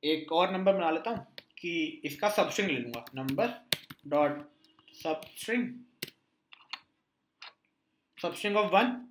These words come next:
मतलब बस, uh, फर्स्ट इंडेक्स में मुझे सबस्ट्रिंग लेना अपना, ठीक है। Else, uh, else if, if, uh, जो नंबर की लेंथ है, number dot length is equal, equal to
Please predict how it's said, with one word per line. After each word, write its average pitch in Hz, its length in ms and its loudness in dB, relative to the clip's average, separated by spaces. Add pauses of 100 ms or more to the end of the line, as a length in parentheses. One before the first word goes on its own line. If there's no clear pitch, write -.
(140)
मतलब 156 200 0
बस, 190 120 10
uh, - 560 0 (100)
फर्स्ट 208 200 6
इंडेक्स 208 220 2
में 226 60 4
मुझे 208 220 0
सबस्ट्रिंग 196 320 0
लेना 190 140 2
अपना, 208 180 -6 (100)
ठीक 185 100 -2
है। 156 100 -4 (1200)
Else, 156 240 2 (1600)
uh, 127 320 0 (240)
else 196 200 -2 (240)
if, 180 160 -4 (1900)
if, 180 180 2 (220)
uh, 139 300 2
जो 151 120 -4
नंबर 185 360 2
की 226 100 6
लेंथ 190 360 4
है, 196 160 -2 (340)
number 147 320 -4
dot 165 200 0 (100)
length - 720 -6
is 165 120 -2
equal, 185 260 0
equal 196 300 0
to 240 40 2